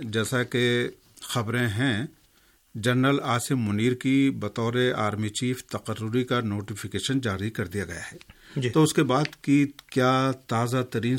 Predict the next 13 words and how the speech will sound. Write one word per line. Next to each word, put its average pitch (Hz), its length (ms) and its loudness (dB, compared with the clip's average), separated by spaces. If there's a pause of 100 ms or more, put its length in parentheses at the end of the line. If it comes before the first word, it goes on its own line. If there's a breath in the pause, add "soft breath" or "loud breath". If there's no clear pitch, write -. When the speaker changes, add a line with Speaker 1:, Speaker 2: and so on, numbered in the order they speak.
Speaker 1:
صورتحال 107 520 -2
ہے؟ 90 60 -10 (540 loud breath)
Speaker 2:
بسم 175 200 4
اللہ 170 120 6
الرحمن 160 400 4
الرحیم۔ 156 420 4 (1120 soft breath)
ہاشم 156 220 2
علی، 160 160 8
دیکھیں، 156 420 4 (300)
جو 139 600 6 (540)
تقریباً 135 500 4 (160)
تین 175 320 8
ہفتے 143 320 4